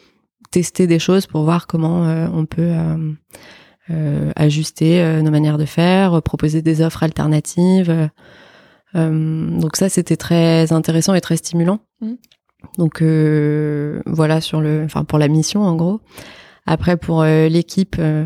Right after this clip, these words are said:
Speaker 1: ben, <laughs> ça m'a quand même permis de rencontrer, euh, François Xavier, qui est mon associé aujourd'hui. Donc, euh,
Speaker 2: Ça, c'est
Speaker 1: c'est,
Speaker 2: bien.
Speaker 1: <laughs> c'est pas rien.
Speaker 2: <laughs>
Speaker 1: Euh, et c'est ce qui est hyper intéressant aussi dans notre, euh, association, c'est que, enfin,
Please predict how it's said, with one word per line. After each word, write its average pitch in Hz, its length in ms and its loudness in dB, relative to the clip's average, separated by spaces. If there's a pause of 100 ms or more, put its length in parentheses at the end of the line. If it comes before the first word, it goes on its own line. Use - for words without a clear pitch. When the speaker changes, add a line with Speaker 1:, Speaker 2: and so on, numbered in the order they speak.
(180)
Speaker 1:
ben, 160 360 -4 (120)
<laughs> - 120 -16
ça - 160 -4
m'a 160 140 0
quand 170 120 -2
même 170 120 2
permis 170 260 2
de 170 60 2
rencontrer, 170 560 -2
euh, 165 420 -2
François 170 280 0
Xavier, 165 360 2
qui - 120 -4
est - 20 -2
mon 156 140 0
associé 165 380 -2
aujourd'hui. 175 340 2
Donc, 180 280 0
euh, 165 240 -2 (440)
Speaker 2:
Ça, - 180 -4
c'est 196 80 2
Speaker 1:
c'est, 170 300 2
Speaker 2:
bien. 254 180 2
Speaker 1:
<laughs> 233 100 0
c'est - 180 -2
pas 170 180 -4
rien. 180 340 0
Speaker 2:
<laughs> 262 40 -2 (680)
Speaker 1:
Euh, 156 520 0 (120)
et 165 100 0
c'est 165 180 0
ce - 80 -8
qui - 100 0
est 175 60 2
hyper 160 220 0
intéressant 165 440 0
aussi 170 200 -2
dans 170 100 2
notre, 160 320 -2
euh, 156 180 2 (240)
association, 170 720 0
c'est 180 140 0
que, 160 280 2
enfin, 143 280 -6